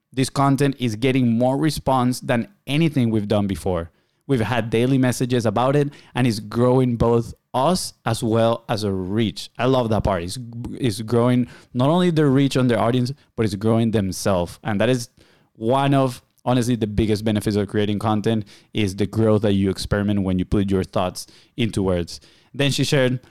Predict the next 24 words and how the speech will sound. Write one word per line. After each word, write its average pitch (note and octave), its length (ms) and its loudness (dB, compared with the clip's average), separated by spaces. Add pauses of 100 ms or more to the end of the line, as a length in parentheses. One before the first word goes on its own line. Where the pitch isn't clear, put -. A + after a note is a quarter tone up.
(160)
"The A#2+ 100 -4
biggest D3+ 420 0
lesson D3+ 440 2
learned, E3+ 380 4 (360)
it's B2+ 160 0
a A#2 60 2
very B2+ 400 2
graphic B2+ 580 -2
reminder A#2 920 2 (180)
of A2 180 -2
the G2 100 0
C A#2 360 -4
C A2 340 -6
C. F#2 420 -8 (440)
Conversation C3 1040 0
creates G#2 580 -2 (220)
clarity. F#2 520 -2 (400)
It A#2 80 -4
certainly C#3+ 640 2
is G#2 180 0
doing G2 400 0
that E2 340 -6
for F2+ 280 -2
us." - 320 -10